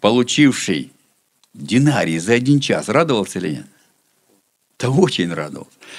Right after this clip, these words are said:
А первый, он был недоволен, потому что сам виноват, да?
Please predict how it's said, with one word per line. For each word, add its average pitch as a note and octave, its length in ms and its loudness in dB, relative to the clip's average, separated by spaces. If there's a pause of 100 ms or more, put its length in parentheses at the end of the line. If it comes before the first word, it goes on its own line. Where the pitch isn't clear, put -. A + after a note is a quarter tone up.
(200)
А C#3 120 2
первый, F3 560 4 (640)
он D#3 240 4
был D#3+ 160 4
недоволен, E3 600 4 (100)
потому C3 340 0
что - 160 -6
сам A#2 240 -4
виноват, F#2+ 440 0
да? B2+ 160 -4